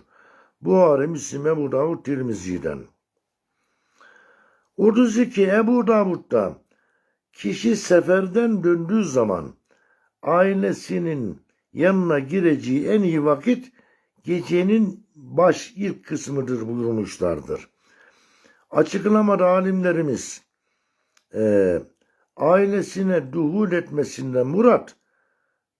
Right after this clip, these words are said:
evine girme şeklinde anlaşılmamalıdır. Hanımıyla halvet edip baş başa kalma, cima ihtiyacını gidermedir. Bu maksatla gecenin başı tavsiye edilmiştir,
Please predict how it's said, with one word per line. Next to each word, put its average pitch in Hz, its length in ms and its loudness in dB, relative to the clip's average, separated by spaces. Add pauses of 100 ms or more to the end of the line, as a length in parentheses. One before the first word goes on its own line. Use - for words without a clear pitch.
evine 196 460 2
girme 175 520 -2
şeklinde 156 720 -4
anlaşılmamalıdır. 160 1200 0 (840)
Hanımıyla 190 720 2
halvet 175 480 0
edip 127 280 -4
baş 185 380 -2
başa 143 280 0
kalma, 185 580 0 (520)
cima 185 440 0
ihtiyacını 160 800 -2
gidermedir. 151 1040 0 (640)
Bu 220 120 -2
maksatla 156 600 2
gecenin 143 600 -2
başı 135 320 -2
tavsiye 135 420 0
edilmiştir, 107 760 -8